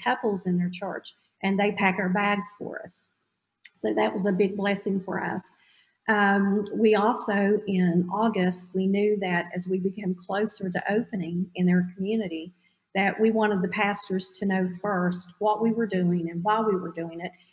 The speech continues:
and how we wanted them to involve. So we did a cast, casting vision with our pastors.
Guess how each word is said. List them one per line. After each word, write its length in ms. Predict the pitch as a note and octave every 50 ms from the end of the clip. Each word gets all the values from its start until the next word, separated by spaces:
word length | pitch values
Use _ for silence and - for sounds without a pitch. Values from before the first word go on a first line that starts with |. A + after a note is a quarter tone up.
| _ _
and 100 | F#3 G3 F#3
how 180 | G3 G3 G3+
we 80 | G3 F#3+
wanted 380 | F#3 F#3 F3+ F3+ F3+ F3+ F3
them 200 | F3 F3 F3 F3
to 100 | F3+ - -
involve. 520 | F3 F3 F3 F3 G3+ G3+ G#3 G3 F#3+ F#3+ -
So 160 | - - G3+
we 100 | G3+ G3+
did 160 | F#3+ G3+ G3
a 60 | G3+ G3+
cast, 440 | - - G#3 G3+ F#3+ F#3 - - - _ _ _ _ _ _ _
casting 460 | - G#3+ A3 A3 - G#3 G3+ G#3 F#3+ F3
vision 560 | G3 G3 G3 F#3+ F#3 F3+ - - - F#3+ - _ _
with 160 | F3+ F3+ F3+
our 160 | E3 F3 - -
pastors. 640 | F#3 F#3 F#3 F#3 - - - - - - - - -